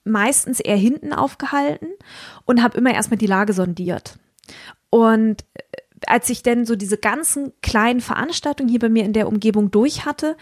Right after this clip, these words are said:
habe ich quasi den nächstgrößeren Schritt gemacht und bin zu einer regionalen Veranstaltung gegangen. Und von der regionalen Veranstaltung irgendwann auf eine nationale Veranstaltung, beziehungsweise dann auch wirklich auf die jeweilige Fachmesse,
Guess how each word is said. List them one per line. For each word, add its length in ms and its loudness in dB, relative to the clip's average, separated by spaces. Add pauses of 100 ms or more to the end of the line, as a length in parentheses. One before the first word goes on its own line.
(300)
habe 100 -6
ich 120 -6
quasi 300 -2
den 120 0
nächstgrößeren 560 2
Schritt 300 -4
gemacht 420 -4
und 80 -2
bin 160 2
zu 100 -2
einer 220 0
regionalen 480 0
Veranstaltung 640 -6
gegangen. 440 -8 (360)
Und 80 -2
von 140 4
der 100 6
regionalen 480 2
Veranstaltung 1000 -4
irgendwann 380 2
auf 200 -2
eine 200 0
nationale 640 -2
Veranstaltung, 720 -2 (320)
beziehungsweise 580 2
dann 380 0
auch 160 -6
wirklich 320 0
auf 80 -6
die 80 -8
jeweilige 420 0
Fachmesse, 800 -4